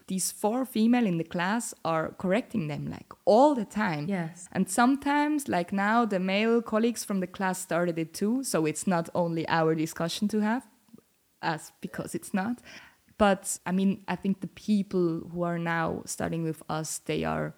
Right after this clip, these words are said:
Speaker 1: aware because we are standing up for ourselves since in class, like, every time. I, I have a really good feeling about my classmates now,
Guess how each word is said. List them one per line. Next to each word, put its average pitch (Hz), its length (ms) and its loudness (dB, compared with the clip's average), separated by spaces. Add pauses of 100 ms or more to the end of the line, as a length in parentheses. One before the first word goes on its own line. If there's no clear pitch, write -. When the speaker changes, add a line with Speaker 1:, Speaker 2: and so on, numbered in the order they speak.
(280)
Speaker 1:
aware 160 480 0 (160)
because 175 300 -4
we 170 160 0
are 160 120 0
standing 156 400 -4
up 151 140 -8
for - 140 -4
ourselves 170 540 -4
since - 420 -8
in 175 180 -6
class, 175 580 -8
like, - 240 -10
every 165 260 -4
time. 165 480 -4 (280)
I, 175 240 -4
I 180 100 -2
have 170 200 -2
a - 20 -8
really 165 200 -2
good 165 200 -4
feeling 156 340 -6
about 156 220 -6
my 160 140 -6
classmates - 640 -8
now, 160 240 -8